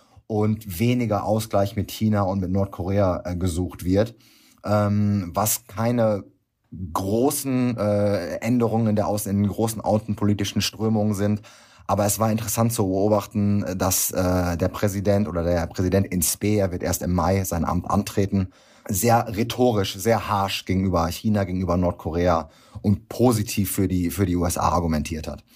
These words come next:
Ob er seine Ziele so innenpolitisch sowie auch außenpolitisch durchsetzen kann, wird sich erstmal noch, äh, zeigen. Denn es ist vielleicht noch wichtig zu wissen, dass, äh, die konservative Parla-, Partei, der er angehört, im Parlament keine Mehrheit hat.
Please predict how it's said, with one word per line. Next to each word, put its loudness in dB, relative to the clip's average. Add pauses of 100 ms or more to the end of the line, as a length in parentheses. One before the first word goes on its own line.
(600)
Ob -2
er 2
seine -2
Ziele 0
so 2
innenpolitisch -2
sowie 2
auch 0
außenpolitisch 0
durchsetzen 2
kann, 0
wird 2
sich -6
erstmal 0
noch, -2
äh, -4
zeigen. 0 (220)
Denn 2
es 0
ist -4
vielleicht 0
noch -2
wichtig -2
zu 0
wissen, 0
dass, -2
äh, 2
die -4
konservative 0
Parla-, 0 (100)
Partei, 0
der 0
er -2
angehört, 0 (240)
im -4
Parlament 0 (260)
keine 0 (100)
Mehrheit -2
hat. -14